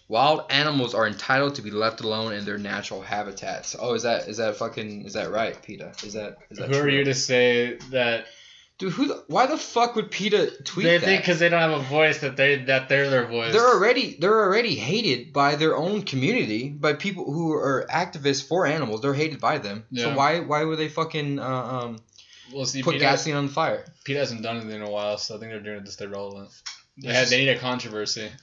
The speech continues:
Speaker 1: It's, but, like, they, they
Speaker 2: See,
Speaker 1: need
Speaker 2: I
Speaker 1: to
Speaker 2: signed
Speaker 1: stop.
Speaker 2: up. I signed up for peta when I was trying to go vegan.
Speaker 1: Yeah?
Speaker 2: For, like, a day.
Speaker 1: Yeah,
Speaker 2: And
Speaker 1: what
Speaker 2: now
Speaker 1: happened?
Speaker 2: I constantly get emails, like,
Speaker 1: I don't
Speaker 2: I
Speaker 1: know.
Speaker 2: get, I get random emails of them saying, like,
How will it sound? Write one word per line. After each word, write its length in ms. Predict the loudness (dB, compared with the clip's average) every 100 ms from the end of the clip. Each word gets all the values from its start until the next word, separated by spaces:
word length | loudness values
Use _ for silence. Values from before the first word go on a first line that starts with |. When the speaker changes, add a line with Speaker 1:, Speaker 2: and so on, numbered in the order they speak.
| -20 -8
Speaker 1:
It's, 340 | -8 -8 -12 -14 -6
but, 120 | -2
like, 220 | 0 0
they, 420 | 0 0 0 -4 -16 -2
they 100 | 4
Speaker 2:
See, 60 | 6
Speaker 1:
need 40 |
Speaker 2:
I 120 | 6
Speaker 1:
to 60 | 6
Speaker 2:
signed 180 | 6 6
Speaker 1:
stop. 120 | 6
Speaker 2:
up. 60 | 6
I 40 |
signed 240 | 2 2
up 120 | 2 0
for 80 |
peta 460 | -4 0 0 0 -4 -6
when 100 | -2
I 40 |
was 100 | -2
trying 200 | 0 0 2
to 80 | 0
go 60 |
vegan. 400 | 0 0 2 0 -6 _ -18 -16 -12 2
Speaker 1:
Yeah? 280 | 4 4
Speaker 2:
For, 160 | 0 -2
like, 140 | 0
a 80 | 2
day. 300 | 4 4 2 -10 -20 0
Speaker 1:
Yeah, 180 | 2 4
Speaker 2:
And 80 |
Speaker 1:
what 60 | 4
Speaker 2:
now 160 | 6 6
Speaker 1:
happened? 120 | 4
Speaker 2:
I 20 |
constantly 380 | 2 0 0 0
get 140 | 2
emails, 500 | 2 -2 0 -2 0
like, 220 | -2 -2 2
Speaker 1:
I 100 | 2
don't 180 | 0 2
Speaker 2:
I 80 | 4
Speaker 1:
know. 60 |
Speaker 2:
get, 140 | 6 4
I 60 | 4
get 180 | 4
random 280 | 4 4 2
emails 360 | 0 4 4 4
of 60 | 2
them 160 | 2
saying, 320 | 2 4 4
like, 240 | 4 2